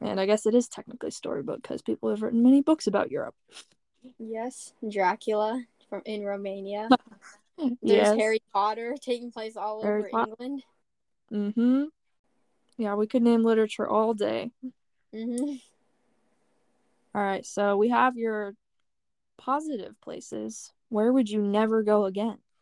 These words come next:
Speaker 2: I would definitely say this place that we went to in California called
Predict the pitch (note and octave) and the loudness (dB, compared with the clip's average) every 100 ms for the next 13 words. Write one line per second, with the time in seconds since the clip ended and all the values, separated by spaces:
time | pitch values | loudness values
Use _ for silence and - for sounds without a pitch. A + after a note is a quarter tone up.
0 | _ _ _ _ _ _ _ _ _ A3 | _ _ _ _ _ _ _ _ _ -6
1 | A3+ A3+ A#3+ A3 G#3 G#3 - G#3+ E3+ G3+ | -2 0 -2 -2 -2 -2 -4 -10 -8 -8
2 | G#3 - - F#3+ F3+ F#3 F#3 G3 - _ | -8 -10 -6 -6 -4 -6 -4 -6 -8 _
3 | _ _ _ _ _ _ _ _ - - | _ _ _ _ _ _ _ _ -20 -6
4 | A3+ - _ A3 G#3 G#3 - G3 G3+ G3 | -6 -6 _ -2 0 0 -4 -6 -4 -4
5 | G3+ - - G#3+ G#3 G3+ G3 - G3 G3 | -4 -6 -8 -4 -2 -2 -4 -10 -10 -8
6 | G3 F#3 - F#3+ G3 - G3 G3 G3 - | -8 -10 -4 -2 -2 -6 -8 -6 -8 -8
7 | F3+ F#3 | -10 -10